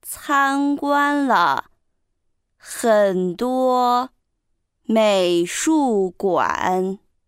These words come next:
我也喜欢踢足球。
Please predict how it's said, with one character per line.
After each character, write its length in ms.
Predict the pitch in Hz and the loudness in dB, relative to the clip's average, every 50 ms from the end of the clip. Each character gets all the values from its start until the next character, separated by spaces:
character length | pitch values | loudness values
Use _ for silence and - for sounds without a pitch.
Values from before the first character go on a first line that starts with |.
| _ _ _ _ _ _ _ _ _ _ _ _ _ _ _ _ _ _ _ _ _ _ _ _ _ _ _ _ | _ _ _ _ _ _ _ _ _ _ _ _ _ _ _ _ _ _ _ _ _ _ _ _ _ _ _ _
我 500 | _ 240 233 220 214 214 208 214 220 247 285 | _ -4 -2 0 2 2 2 2 2 0 -2
也 800 | 277 - - 226 214 190 170 127 175 190 190 196 196 196 214 - _ _ _ _ _ _ _ _ _ | -4 -6 -6 -6 -4 -2 -2 0 0 0 0 0 0 -2 -4 -8 _ _ _ _ _ _ _ _ _
喜 840 | _ - - - - - - - - 233 226 214 190 180 170 165 165 | _ -14 -10 -8 -8 -6 -6 -6 -6 -4 -4 -4 -4 -2 -2 -2 -4
欢 760 | 175 - - 202 214 214 220 214 214 214 214 214 214 214 226 - _ _ _ _ _ _ _ _ _ _ _ _ _ _ _ _ _ _ _ _ _ _ _ _ | -4 -8 -6 -2 0 0 2 2 2 0 0 0 -2 -4 -6 -10 _ _ _ _ _ _ _ _ _ _ _ _ _ _ _ _ _ _ _ _ _ _ _ _
踢 720 | - - - - 302 285 285 277 277 277 277 277 277 277 | -18 -16 -10 -6 -4 -4 -2 -2 -4 -4 -4 -4 -6 -6
足 560 | 269 - - - 180 180 180 185 196 220 247 | -8 -8 -8 -6 -4 -4 -4 -4 -4 -4 -6
球。 840 | 262 - - - - - 190 180 170 170 165 170 175 180 196 214 247 | -6 -6 -8 -8 -6 -6 -4 -2 -2 -2 -2 -2 -2 -2 -4 -4 -8